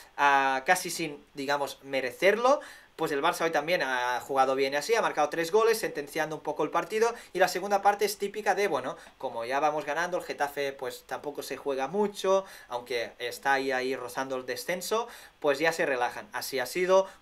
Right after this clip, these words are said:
Koeman ha hecho cambios, ha quitado a Piqué y a Umti-, y a Minguez, ah, no, perdón, a Piqué y a Lenglet, que tenía amarilla, ha puesto a Araujo y a De Jong en defensa y Lash en el medio campo. Me gustaba mucho ese cambio, que jugaba muchos minutos y Lash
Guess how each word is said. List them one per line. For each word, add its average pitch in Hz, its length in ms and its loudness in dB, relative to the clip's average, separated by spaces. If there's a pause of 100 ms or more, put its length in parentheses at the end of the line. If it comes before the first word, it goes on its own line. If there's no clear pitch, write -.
Koeman 147 320 0
ha 123 60 0
hecho 135 240 -4
cambios, 190 480 4 (160)
ha 139 120 0
quitado 135 300 0
a 127 100 -2
Piqué 131 460 -2 (320)
y 139 80 -2
a 123 140 4
Umti-, 165 500 -8
y 139 120 -4
a 123 60 0
Minguez, 147 460 0
ah, 131 140 0
no, 151 120 2
perdón, 135 280 0
a 123 80 -6
Piqué 139 200 -6
y 165 60 2
a 147 60 4
Lenglet, 151 300 0
que 151 100 -4
tenía 131 220 -4
amarilla, 190 440 0 (320)
ha 127 180 -2
puesto 127 460 -2
a 123 60 4
Araujo 139 400 4
y 120 60 0
a 120 40 0
De 117 100 -6
Jong 147 280 -2
en 131 100 -6
defensa 131 440 -4
y 127 60 -4
Lash 156 280 4
en 120 80 -6
el 120 60 -8
medio 143 200 -2
campo. 160 240 -2
Me 165 100 -6
gustaba 165 420 0
mucho 165 360 -4
ese 143 180 -4
cambio, 165 300 -2
que 127 160 -6
jugaba 143 360 2
muchos 151 340 -6
minutos 147 280 -8
y 135 60 -2
Lash 185 240 -4